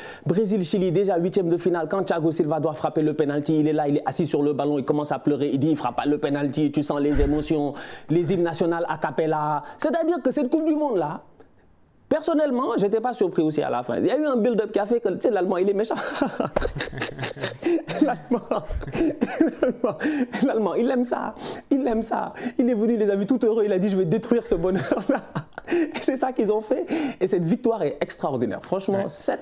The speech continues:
Speaker 1: un en demi-finale de Coupe du Monde face au Brésil. Ça, je pense que voilà. Et après, ils gagnent la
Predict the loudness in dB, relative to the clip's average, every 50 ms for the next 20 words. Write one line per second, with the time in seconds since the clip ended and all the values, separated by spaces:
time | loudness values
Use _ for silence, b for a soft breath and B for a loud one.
0 | -2 -2 -2 0 0 0 0 0 2 2 2 2 2 0 0 0 -2 0 0 0
1 | 0 0 0 0 0 0 2 2 2 0 0 -2 -4 -6 -8 -8 -6 -4 -4 -2
2 | -2 -2 -4 0 0 0 0 2 2 0 0 0 -2 B B B B B B B
3 | B B -8 -6 -4 -2 -2 0 0 -2 -2 -2 -4 -4 -4 -4 -4 -2 0 0
4 | 0 0 0 0 -2 -2 0 -2 0 0 0 0 0 -2 -2 -2 -4 -4 -4 -4